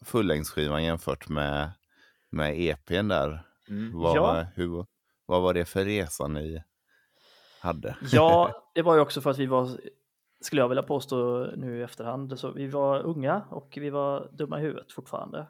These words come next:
Speaker 3: Ehm,
Speaker 2: <laughs>
Speaker 3: och, ehm, nej men, eh, det, det ploppade upp så jäkla mycket emo-band helt plötsligt. Och på den tiden var det ju väldigt viktigt att vara lite egen och vara liksom, jag vet inte,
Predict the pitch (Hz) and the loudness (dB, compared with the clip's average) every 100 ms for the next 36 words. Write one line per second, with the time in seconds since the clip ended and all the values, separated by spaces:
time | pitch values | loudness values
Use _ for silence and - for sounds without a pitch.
0 | - 135 127 123 120 120 123 117 127 - | -16 -12 -10 -8 -10 -8 -8 -6 -8 -8
1 | 131 139 131 139 - 143 131 127 123 123 | -10 -6 -6 -8 -12 -6 -4 -4 -8 -12
2 | _ _ _ - 151 214 - - - - | _ _ _ 0 4 4 0 -4 -4 -2
3 | 175 - - - - - _ 180 - 190 | -4 -6 -8 -20 -20 -20 _ -6 4 4
4 | 190 202 202 - 135 - 156 - - 143 | 6 2 2 -8 -8 -4 -4 -4 -6 -6
5 | 139 - 131 120 135 120 120 160 139 131 | -6 -8 -6 -4 -4 -2 0 0 -2 -6
6 | 127 - - _ _ _ _ _ _ _ | -8 -10 -16 _ _ _ _ _ _ _
7 | _ _ - - - 139 - 143 143 143 | _ _ -20 -14 -6 -6 -4 0 0 0
8 | 143 139 139 139 139 131 139 - 131 127 | -2 0 -2 -2 -2 -4 -8 -10 -10 -10
9 | 139 127 123 123 - 156 139 151 165 160 | -6 -6 -6 -8 -4 -2 -2 0 0 0
10 | 151 127 131 123 123 127 - 120 117 117 | -4 -2 0 0 -2 -6 -8 -8 -8 -12
11 | _ _ _ _ _ _ 143 139 131 - | _ _ _ _ _ _ -8 -6 -8 -6
12 | - | -8